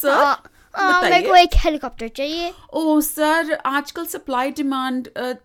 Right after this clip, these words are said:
Speaker 1: सप्लाई चेन बहुत शॉर्टेज चल रही है सर, हेलीकॉप्टर्स तो बिल्कुल out of stock हैं।"
Speaker 2: ठीक है, तो सबमरीन?
Speaker 1: सबमरीन तो सर उससे पहले से ही out of stock चली गई थी।
Speaker 2: ठीक है, तो बोट?
Speaker 1: अ, now?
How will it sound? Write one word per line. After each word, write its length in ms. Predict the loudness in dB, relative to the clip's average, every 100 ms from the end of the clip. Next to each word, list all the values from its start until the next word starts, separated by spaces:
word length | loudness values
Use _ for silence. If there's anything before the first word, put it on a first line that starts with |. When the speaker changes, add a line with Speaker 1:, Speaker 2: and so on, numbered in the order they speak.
| _
Speaker 1:
सप्लाई 400 | -16 -12 -6 -6
चेन 300 | -6 -6 -6
बहुत 280 | -6 -8 -10
शॉर्टेज 360 | -8 -8 -8 -10
चल 120 | -10
रही 140 | -8
है 60 | -8
सर, 160 | -10 -10
हेलीकॉप्टर्स 680 | -10 -8 -8 -8 -10 -14 -12
तो 100 | -10
बिल्कुल 380 | -10 -10 -4
out 160 | -2 -2
of 100 | -4
stock 400 | -6 -4 -6 -8
हैं।" 120 | -4
Speaker 2:
ठीक 100 | -2
है, 120 | 0
तो 100 | -2
सबमरीन? 800 | -4 0 2 4 2 0 -2 -6 -10 _ -20 -12 -4
Speaker 1:
सबमरीन 540 | 0 0 0 -2 -4
तो 140 | -4 -4
सर 200 | -2 -2
उससे 260 | -4 -6
पहले 340 | -4 -4 -2 -2
से 120 | 0
ही 60 |
out 220 | 2 0 -2
of 60 |
stock 260 | -6 -4 -4 -4
चली 220 | -6 -6
गई 180 | -8 -10
थी। 300 | -10 -12 -6
Speaker 2:
ठीक 160 | -4
है, 60 | -4
तो 200 | -2 -2
बोट? 540 | 0 0 4 4 4 -8 _ _ _ _ _ _ -14
Speaker 1:
अ, 160 | -12
now? 400 | -4 0 2 4